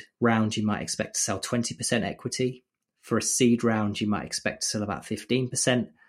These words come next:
And for a Series A round, you might expect to sell in and around ten percent,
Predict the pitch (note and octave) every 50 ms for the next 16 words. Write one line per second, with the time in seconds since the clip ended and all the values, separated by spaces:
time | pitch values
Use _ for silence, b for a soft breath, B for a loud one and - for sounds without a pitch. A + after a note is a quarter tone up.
0 | b b b b b _ _ - G#2 F2+ - A2+ G2+ - - - A2 G#2 G2+ F#2+
1 | A2 A2 G2+ G2+ G2 G2+ G2 F#2+ F#2+ - - G2+ G2 F#2+ F#2 - - - - -
2 | - - - - - - - - - - - - - - G2+ F#2+ F#2+ G2 - -
3 | _ _ _ _ - A#2 A2 G#2+ G2+ G2 F#2+ F#2+ F#2+ F#2+ G2 - - - F#2 E2
4 | - - - - G2 F#2 - -